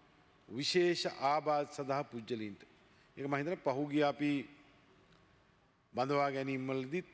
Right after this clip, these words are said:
ඒ සියයට තුනේ ප්‍රතිශතය දීලා තියෙනවා. ඒක තමයි උන්වහන්සේ කියලා දෙන කෝටා ක්‍රමයට පත්වීම.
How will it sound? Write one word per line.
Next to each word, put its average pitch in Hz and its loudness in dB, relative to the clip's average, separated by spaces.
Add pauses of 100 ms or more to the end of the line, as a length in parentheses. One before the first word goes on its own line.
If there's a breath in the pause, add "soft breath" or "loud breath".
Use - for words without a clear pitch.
(360)
ඒ 156 4 (760)
සියයට 151 0
තුනේ 139 -2
ප්‍රතිශතය 131 -2
දීලා 123 -2
තියෙනවා. - -20 (760 soft breath)
ඒක 185 4
තමයි 190 4
උන්වහන්සේ 180 2
කියලා 156 -2
දෙන 180 2
කෝටා 180 2
ක්‍රමයට 160 0
පත්වීම. 156 -2